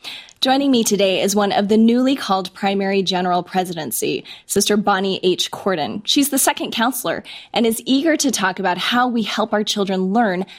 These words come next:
how the Spirit speaks to them. Sister Corden served a mission in Portugal. She has her education degree from B Y U, spent many years in corporate America,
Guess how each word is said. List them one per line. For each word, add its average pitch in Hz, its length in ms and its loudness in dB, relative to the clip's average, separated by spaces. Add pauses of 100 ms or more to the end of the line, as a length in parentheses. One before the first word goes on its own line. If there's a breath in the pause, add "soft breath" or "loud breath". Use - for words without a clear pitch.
(120)
how - 140 -2
the 269 120 0
Spirit 180 360 -2
speaks - 300 -4
to 214 100 -2
them. 226 320 -2 (440 loud breath)
Sister 302 340 0
Corden 220 480 2
served 214 360 2
a 196 60 0
mission 196 380 0
in 170 80 -2
Portugal. 220 720 0 (180 loud breath)
She - 160 0
has 196 260 -2
her 180 280 -4
education 214 560 0
degree 196 240 2
from 196 220 0
B 190 120 0
Y 180 140 2
U, 196 380 2 (260 loud breath)
spent - 320 -2
many 294 340 2
years 202 300 2
in 196 120 -2
corporate - 340 -2
America, 165 600 -2